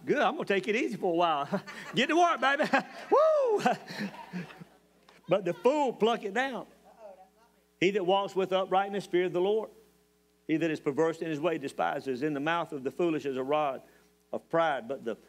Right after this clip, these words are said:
lips of the wise preserve them. Where no ox are,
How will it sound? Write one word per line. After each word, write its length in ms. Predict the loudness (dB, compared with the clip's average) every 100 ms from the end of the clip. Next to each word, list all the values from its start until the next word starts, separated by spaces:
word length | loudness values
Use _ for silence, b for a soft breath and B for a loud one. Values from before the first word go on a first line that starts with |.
| b b -2
lips 240 | -2 -2
of 80 | -4
the 100 | -2
wise 400 | 2 2 0 -4
preserve 480 | -10 -2 0 0 -2
them. 240 | -4 -4
Where 120 | -2
no 160 | 0 0
ox 420 | 2 0 0 -2
are, 340 | 0 2 -2